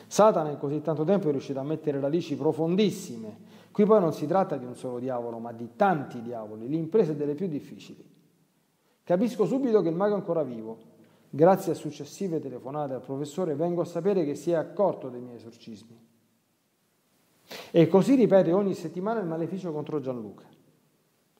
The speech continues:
Ma un maleficio ripetuto perde sempre di più la propria forza. Io tiro da una parte, il mago dall'altra, ma il più forte sono io, perché Cristo è più forte di Satana.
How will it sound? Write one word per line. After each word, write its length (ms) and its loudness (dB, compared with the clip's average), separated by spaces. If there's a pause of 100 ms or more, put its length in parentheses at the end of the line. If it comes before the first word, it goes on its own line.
(760)
Ma 140 8
un 100 8
maleficio 440 2
ripetuto 440 -2
perde 260 -6
sempre 280 -8
di 80 -6
più 140 -14
la 80 -10
propria 260 -12
forza. 440 -20 (720)
Io 200 10
tiro 240 4
da 100 0
una 100 0
parte, 360 -4
il 60 -12
mago 220 -10
dall'altra, 520 -16
ma 120 -14
il 40 -12
più 120 -14
forte 300 -10
sono 220 -16
io, 180 -6
perché 240 -14
Cristo 220 -10
è 40 -8
più 100 -18
forte 300 -6
di 80 -8
Satana. 460 -14